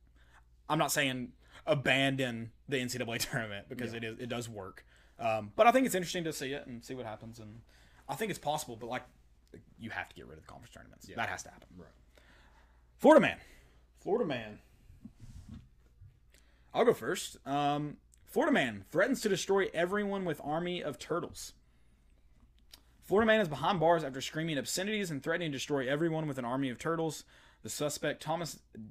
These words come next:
Speaker 1: Devaney, uh, Lane, sixty-one, faces multiple charges of breaching the peace, misusing nine one one, and resisting an officer without violence.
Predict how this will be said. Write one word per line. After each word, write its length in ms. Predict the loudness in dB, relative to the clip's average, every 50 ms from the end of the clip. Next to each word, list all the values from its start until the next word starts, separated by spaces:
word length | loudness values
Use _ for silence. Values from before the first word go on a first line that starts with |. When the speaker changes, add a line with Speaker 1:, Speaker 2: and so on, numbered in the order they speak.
| -16 -12 -6
Speaker 1:
Devaney, 480 | -6 -4 -4 -4 -4 -6 -6 -6 -8 -12 _ _ _ _ _ _ _ _ _ _ -20 _ -20 -20 -20 -20 _ _ _ _ _ _ _ _ _ _ -20 -20 -18 -14 -10
uh, 440 | -8 -6 -4 -4 -4 -6 -6 -8 -12 -14 -16 -18 -14
Lane, 340 | -10 -8 -6 -4 -4 -6 -6 -6
sixty-one, 600 | -8 -10 -8 -6 -4 -2 0 0 0 0 -2 -6 -10 -12 -4 0
faces 260 | 0 2 2 2 4
multiple 280 | 4 4 4 4 0
charges 320 | 2 4 4 4 4 2 0
of 120 | -2 -2
breaching 300 | -2 -2 -2 -2 -2 -4
the 80 | -4 -4
peace, 380 | -4 -2 -2 -2 -4 -6 -8 -12 -18 -20 -16 -6 -2
misusing 460 | 0 0 2 2 2 2 2 2 2
nine 180 | 2 2 2
one 140 | 2 0 0
one, 200 | 0 0 -2 -2
and 100 | -2 -4
resisting 420 | -4 -2 -2 -2 -2 -2 -2 -2 -2
an 100 | 0 0
officer 340 | 0 -2 -2 -2 -4 -6
without 240 | -4 -4 -4 -6 -4 -2
violence. 460 | -2 0 0 0 0 -2 -4 -10